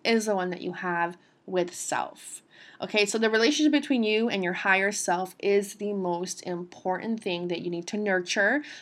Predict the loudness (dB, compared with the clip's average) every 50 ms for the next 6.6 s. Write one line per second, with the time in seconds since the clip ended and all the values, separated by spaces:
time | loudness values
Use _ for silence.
0 | 2 2 2 2 4 0 0 0 2 4 4 4 6 6 4 4 4 4 4 4
1 | 4 4 2 2 0 -2 -2 -4 -4 -6 -4 -4 -4 -6 -6 0 2 4 6 6
2 | 6 4 0 -4 -8 -14 -16 -16 -16 -8 4 6 6 8 8 6 4 4 2 4
3 | 2 2 4 4 6 8 8 8 8 6 4 2 2 2 4 4 2 2 0 -2
4 | -2 -2 -4 -6 -8 -10 -14 _ _ -2 -2 0 0 2 4 4 6 6 6 4
5 | 4 4 2 2 0 -2 -2 0 -2 -2 -2 -4 -4 -6 -6 -4 -4 -4 -2 -2
6 | -2 -2 0 -2 -4 -4 -4 -4 -4 -4 -6